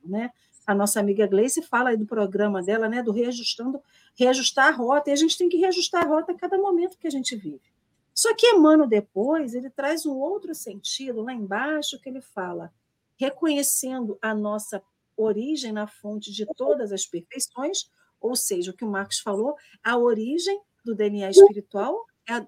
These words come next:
é o Pai. Nós somos feitos à imagem e semelhança do Pai.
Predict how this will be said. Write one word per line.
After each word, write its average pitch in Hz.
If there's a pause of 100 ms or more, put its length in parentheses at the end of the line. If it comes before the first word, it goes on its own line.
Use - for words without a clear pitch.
(140)
é 208
o 214
Pai. 427 (400)
Nós 214
somos 208
feitos 190
à -
imagem 214
e -
semelhança 233
do 480
Pai. 359